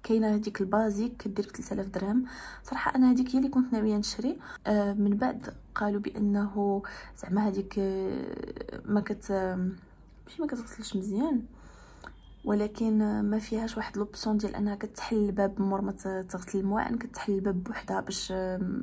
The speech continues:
ما تخناش لداخل، ما يوليش فيها شي، شي ريحه قبيحه. وزيد عليها لوبسيون ديال البري لافاج، فاش كيتحطوا المواعن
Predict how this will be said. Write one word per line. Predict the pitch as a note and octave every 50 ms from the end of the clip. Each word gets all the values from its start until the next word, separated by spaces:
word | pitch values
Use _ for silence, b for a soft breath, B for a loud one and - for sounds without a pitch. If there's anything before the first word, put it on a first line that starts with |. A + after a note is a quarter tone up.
| - -
ما | D#4
تخناش | D#4 - - - G3+ F#3+ F#3+ F#3+ F#3+ F3+ F3+ - - - -
لداخل، | F#3 F3+ F3+ F#3 F3+ - - F#3
ما | F#3 F3+ F3+ F3+
يوليش | F3+ F3+ F3 F3+ F3+
فيها | - - F#3+ F3+
شي، | - - F#3 F3+ F#3 F3+ B B B B B B B B B B B
شي | - - F#3
ريحه | F#3 F3+ - -
قبيحه. | F3+ - - - F#3 F3+ F#3 - E4 G4+ - B B B B B B B B B
وزيد | - A3 A3 A3+ G#3+ -
عليها | G#3+ G#3+ A3 A3+ A#3+ C4 D4 C#4+
لوبسيون | C4+ C4 B3+ - - - A#3+ A#3
ديال | A3 A3+ A3+ A3
البري | A3 A3 - - - A#3
لافاج، | A3+ A3+ A3 G#3+ G#3 G#3 F#3+ F#3+ F#3+ - - - B B B B B B
فاش | B - G3 - - - -
كيتحطوا | - - - G3+ - - - - - A3+ A3
المواعن | G#3+ G#3+ G#3 G#3 G#3 G3 G3+ - B3 C4 B3+